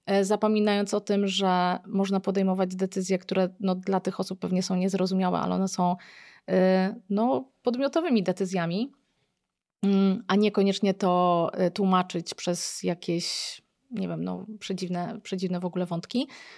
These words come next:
Mm, więc to było w, dla mnie w jakiś sposób bardzo niespotykane, trochę myślę, że też trudne, zwłaszcza te,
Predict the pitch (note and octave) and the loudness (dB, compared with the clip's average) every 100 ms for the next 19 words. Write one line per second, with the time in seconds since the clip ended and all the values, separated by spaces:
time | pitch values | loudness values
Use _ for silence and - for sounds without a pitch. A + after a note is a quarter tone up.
0 | - - - - G#3 G3+ G3+ G3 G3 G3 | -20 -20 -14 0 2 4 6 6 4 4
1 | G3 G3 - G#3+ G#3+ C#4+ B3+ C4+ B3 G#3+ | 2 0 0 -2 0 0 4 4 4 0
2 | A3 A3 G3+ A#3+ A#3 A3+ G#3 A3 A3 G3+ | -10 -10 0 4 6 4 4 0 0 -8
3 | - G#3 F#3+ F#3 - G3+ F#3+ F#3 F3+ F3+ | -4 -4 -2 -4 -2 0 0 -2 -6 -6
4 | F3 _ _ - G#3+ B3 - B3 A#3 - | -8 _ _ -2 0 0 0 0 0 0
5 | B3+ C4+ B3 B3 - F4+ F4 C#4 - G3 | 2 4 2 0 0 2 2 0 -2 -2
6 | E3 D#3 - - G#3 G#3 C4+ F#4+ G4+ _ | -2 -6 -6 -4 -2 2 2 2 -2 _
7 | _ _ - _ _ _ A3 G#3 G3+ G3 | _ _ -20 _ _ _ -4 -2 0 2